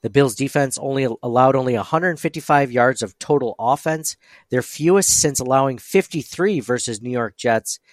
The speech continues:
in January of twenty twenty-two. Buffalo also records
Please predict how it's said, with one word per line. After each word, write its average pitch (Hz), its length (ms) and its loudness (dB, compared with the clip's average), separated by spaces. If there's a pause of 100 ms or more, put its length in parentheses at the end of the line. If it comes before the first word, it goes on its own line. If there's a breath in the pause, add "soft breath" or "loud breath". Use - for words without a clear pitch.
(200)
in 127 360 2
January 120 600 0
of 101 260 -2
twenty 117 460 -8
twenty-two. 95 760 -10 (320)
Buffalo 127 300 2
also 139 240 2
records 127 600 0